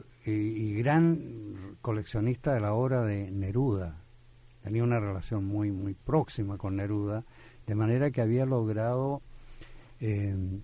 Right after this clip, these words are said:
reunir una biblioteca absolutamente excepcional de, de primeras ediciones y de folletos, en fin, y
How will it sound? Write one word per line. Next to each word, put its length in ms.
reunir 600
una 180
biblioteca 560
absolutamente 720
excepcional 760
de, 240
de 140
primeras 520
ediciones 1200
y 100
de 400
folletos, 1120
en 140
fin, 300
y 500